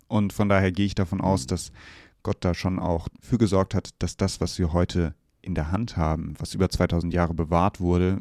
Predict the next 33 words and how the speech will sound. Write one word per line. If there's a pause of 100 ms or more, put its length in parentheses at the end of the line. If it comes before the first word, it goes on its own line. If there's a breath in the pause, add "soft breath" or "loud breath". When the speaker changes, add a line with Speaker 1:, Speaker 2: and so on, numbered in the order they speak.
Speaker 1:
in
einer (240)
relativ
hohen
Originalität, (1300 loud breath)
ähm, (120)
dass
es
einfach
auch
was
ist,
was
er, (680)
wo
er
einen
Daumen
drauf
hat
und
gesagt
hat,
„Ja, (380)
das
ist
gut
so, (240)
das
gebe
ich
so
weiter.“